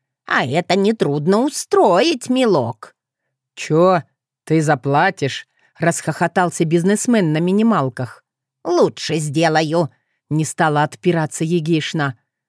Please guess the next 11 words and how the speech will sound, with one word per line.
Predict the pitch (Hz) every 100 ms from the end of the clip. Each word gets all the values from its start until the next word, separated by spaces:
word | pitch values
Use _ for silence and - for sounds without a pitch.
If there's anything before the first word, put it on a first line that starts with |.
| _
«Да | 135 131
куда | 147 160 180
уж | 165 -
лучше-то?» | 220 - - 139 135 113 _ _ _ _ _ -
«Жену | 349 480 294 180 143
дам, | 131 156 143
которая | 135 160 165 156 160 196
деньги | 185 277 403 190 160 254
и | 262
власть | 262 233 139 - -
приносит. | 190 202 151 127 - 185 -